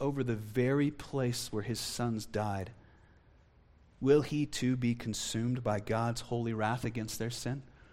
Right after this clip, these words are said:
against his sin? Before God's holiness,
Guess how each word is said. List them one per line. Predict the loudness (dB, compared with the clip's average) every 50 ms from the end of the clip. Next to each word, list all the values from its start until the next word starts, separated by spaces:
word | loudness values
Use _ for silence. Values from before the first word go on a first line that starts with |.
| -20 -20 -20 -20 -18 -16
against | -10 -2 -2 0 0 0 -2
his | -2 -2 -2 0
sin? | -2 -2 -2 -2 -2 -4 -6 -12 -20 -20 -20 -20 -20 -20 -20 -20 -20 -20 -20 -20 -20 -20 -20 -20 -20 -20 -20 -20 -20 -20 -20 -20 -20 -20 -20 -20 -20 -20 -12 -10
Before | -10 -4 0 0 0 2
God's | 4 4 4 4 2 0
holiness, | 0 0 2 2 2 0 0 -2 -2 -4 -6 -8 -12